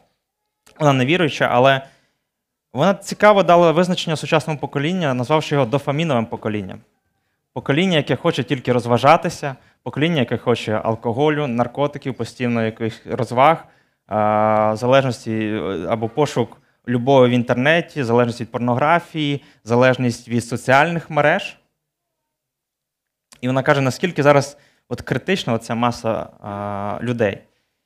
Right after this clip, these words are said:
І незалежно від того, чи ви християнин, чи не християнин, і там, і там є оце дофамінове покоління, яке шукає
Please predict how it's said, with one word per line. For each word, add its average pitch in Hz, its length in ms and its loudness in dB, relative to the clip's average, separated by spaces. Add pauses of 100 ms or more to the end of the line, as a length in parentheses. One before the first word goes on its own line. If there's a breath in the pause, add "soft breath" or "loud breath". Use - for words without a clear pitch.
(380)
І 151 280 2
незалежно 160 640 4
від 131 160 -4
того, 135 180 2
чи 123 140 -4
ви 120 80 2
християнин, 135 420 -4
чи 127 120 -8
не 117 80 0
християнин, 127 580 -6
і 123 60 -6
там, 139 260 -4
і 123 40 -4
там 147 240 -6
є 120 80 0
оце 117 260 -4
дофамінове 123 580 -6
покоління, 135 580 -6
яке 117 260 -6
шукає 131 540 -4